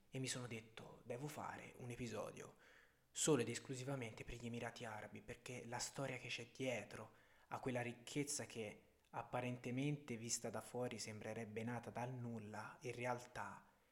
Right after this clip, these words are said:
era tutto ben calcolato dalle persone del posto, dagli imprenditori e soprattutto dai petroliferi."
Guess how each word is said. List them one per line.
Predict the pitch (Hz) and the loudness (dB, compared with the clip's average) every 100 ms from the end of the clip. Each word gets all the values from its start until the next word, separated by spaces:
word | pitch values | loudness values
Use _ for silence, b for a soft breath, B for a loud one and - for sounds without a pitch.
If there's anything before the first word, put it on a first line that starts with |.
| b b b _ | b b b _
era | 127 123 117 | -2 0 0
tutto | - 143 139 - - 139 135 - | -2 -2 -2 -6 0 2 2 0
ben | 123 117 117 117 | 4 4 4 0
calcolato | - 113 113 - 117 104 104 104 101 | 0 -2 0 0 2 2 2 -4 -2
dalle | 117 113 | -2 -2
persone | - - - 117 | -2 -2 0 0
del | 113 120 | 0 -4
posto, | - 98 - - - 110 101 135 | -4 -4 -2 -6 -2 -2 -2 0
dagli | 120 113 131 143 | 0 2 -4 -4
imprenditori | 127 - 127 127 139 120 107 113 - | -2 0 0 0 0 0 0 -2 -8
e | - - | -10 -6
soprattutto | - - 170 - - - - B B B - | -6 -4 -6 -8 -10 -10 -12 B B B -4
dai | 120 117 | -2 -2
petroliferi." | 117 - 107 98 - 104 104 | -4 -4 -6 -6 -8 -10 -10